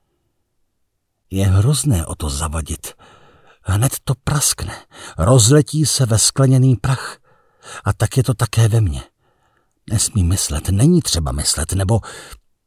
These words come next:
a nemyslel jsem. A snad jsem ani neviděl, jak se patří. Nejbrž jsem jen registroval. Tu na dlažbě, kde se vzaly, tu se vzaly najednou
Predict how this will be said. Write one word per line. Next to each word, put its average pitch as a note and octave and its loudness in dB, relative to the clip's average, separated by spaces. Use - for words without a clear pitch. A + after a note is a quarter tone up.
a D3+ 4
nemyslel A#2 2
jsem. - -6
A B2+ 2
snad - 2
jsem D3 4
ani C#3+ 4
neviděl, A#2+ 4
jak F#2+ -4
se E2+ -4
patří. F2+ -4
Nejbrž A2+ 4
jsem A#2+ 4
jen C#3+ 2
registroval. E2 -2
Tu A2+ 2
na A2 6
dlažbě, G#2 2
kde A#2+ 2
se A2 2
vzaly, G2+ 2
tu G#2 0
se G#2 2
vzaly G#2+ 2
najednou G#2+ 0